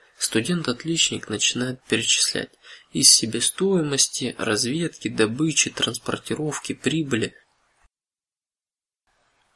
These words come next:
«Садитесь, двойка. Ахмед, скажи ты».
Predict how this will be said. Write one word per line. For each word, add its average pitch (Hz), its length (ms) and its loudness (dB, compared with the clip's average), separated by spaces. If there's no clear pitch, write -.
«Садитесь, 147 880 0
двойка. 104 680 -2
Ахмед, 123 600 0
скажи 160 440 0
ты». - 300 -8